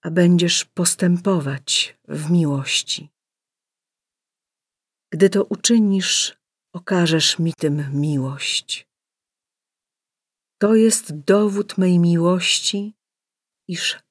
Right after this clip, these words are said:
cierpienia Ci daję. Wiara umacnia ufność. Miej wiarę.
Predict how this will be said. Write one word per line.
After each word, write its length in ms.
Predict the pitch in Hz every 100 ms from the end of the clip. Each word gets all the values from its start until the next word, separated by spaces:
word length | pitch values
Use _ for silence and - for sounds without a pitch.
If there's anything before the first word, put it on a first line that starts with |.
| _ -
cierpienia 600 | 180 170 - 185 175 175
Ci 180 | 175 160
daję. 640 | 147 147 135 131 135 139 143 _ _ _ _ _ _ _ _ _ _ _ _ _ _ _ _ _ _ -
Wiara 720 | 170 165 185 185 185 185 190 - _ -
umacnia 640 | 175 180 175 - 170 165 -
ufność. 1040 | 160 - - 147 139 - - - - - _ _ _ _ _ _ _ _ _ _ _ _
Miej 540 | 180 190 214 226 226 185
wiarę. 680 | 180 160 139 135 135 143